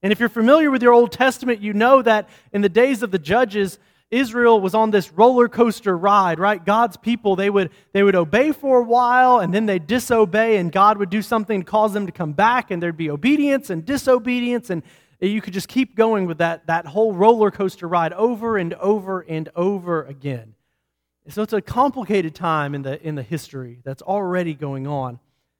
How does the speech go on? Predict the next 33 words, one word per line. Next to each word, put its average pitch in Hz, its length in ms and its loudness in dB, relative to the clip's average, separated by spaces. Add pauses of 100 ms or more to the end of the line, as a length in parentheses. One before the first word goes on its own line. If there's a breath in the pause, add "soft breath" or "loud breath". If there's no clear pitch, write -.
(360)
But 185 120 -2
if 208 120 -6
you 208 100 -6
really 330 240 0
want 202 220 0
to - 40 -14
see 202 140 -10
what 160 140 -4
it's - 140 -18
like, 190 280 -4
you 180 80 -10
can 190 140 -2
almost 294 300 -2
just 190 180 -12
look 214 160 -2
at 165 80 -4
the 160 80 -6
verse 175 320 -2
before 202 460 -6
this. 120 400 -20 (240)
So 156 60 -6
if 151 120 -12
you're 208 160 2
open 240 220 2
in 180 80 -2
my 220 140 2
Bible, 175 360 2
it's - 160 -10
the 165 120 -6
next 180 300 -8
page 175 300 -6
behind 185 400 -4
it, 160 180 -4